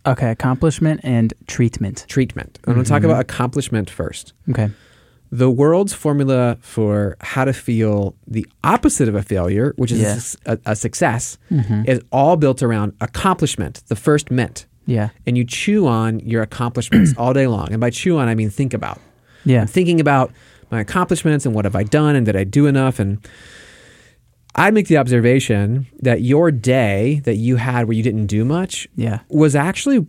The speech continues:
Speaker 2: probably what you needed because you had been doing a lot.
Speaker 1: Okay.
Speaker 2: You had been active. You'd been doing things. You were tired. You didn't have energy.
Speaker 1: Yeah, yeah.
Speaker 2: And so
Speaker 1: Yeah.
Speaker 2: you did a day where you didn't do a lot. Now, I don't know that you did
Speaker 1: Right.
Speaker 2: the right things. That's a whole different episode of,
Speaker 1: Yeah,
Speaker 2: like,
Speaker 1: yeah. <laughs>
Speaker 2: there's a difference between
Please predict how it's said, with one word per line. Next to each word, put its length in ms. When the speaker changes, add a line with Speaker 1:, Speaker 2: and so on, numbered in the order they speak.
Speaker 2:
probably 520
what 260
you 160
needed 400
because 280
you 60
had 100
been 120
doing 240
a 60
lot. 340
Speaker 1:
Okay. 280
Speaker 2:
You 100
had 80
been 160
active. 460
You'd 120
been 160
doing 260
things. 300
You 120
were 100
tired. 500
You 80
didn't 180
have 320
energy. 360
Speaker 1:
Yeah, 120
yeah. 160
Speaker 2:
And 80
so 80
Speaker 1:
Yeah. 60
Speaker 2:
you 100
did 140
a 80
day 260
where 80
you 140
didn't 240
do 180
a 20
lot. 300
Now, 180
I 60
don't 120
know 80
that 40
you 60
did 80
Speaker 1:
Right. 60
Speaker 2:
the 80
right 180
things. 240
That's 140
a 40
whole 120
different 340
episode 400
of, 60
Speaker 1:
Yeah, 100
Speaker 2:
like, 80
Speaker 1:
yeah. 260
<laughs> 20
Speaker 2:
there's 160
a 60
difference 300
between 560